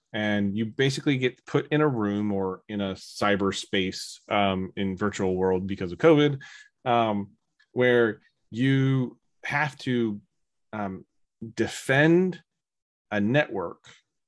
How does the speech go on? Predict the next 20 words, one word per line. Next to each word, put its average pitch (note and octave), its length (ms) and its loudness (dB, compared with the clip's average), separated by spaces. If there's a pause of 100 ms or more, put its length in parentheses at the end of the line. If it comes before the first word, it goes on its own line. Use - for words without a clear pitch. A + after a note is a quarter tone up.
(440)
that A2+ 160 4
is G#2 140 4
a G2+ 120 2
new, D#3 720 4
or, G#2 320 -2
or A2 80 -2
it's G#2 120 -4
a G#2 60 -6
company G#2 720 0 (280)
that A#2 160 2
has G#2+ 240 0
been, G#2 460 0 (340)
so A#2+ 180 -6
the A2+ 140 0
general D3 380 4
scenario A#2 480 2
for G#2 200 -8
all A2 200 0
regions F#2+ 500 -6
is F#2+ 200 -4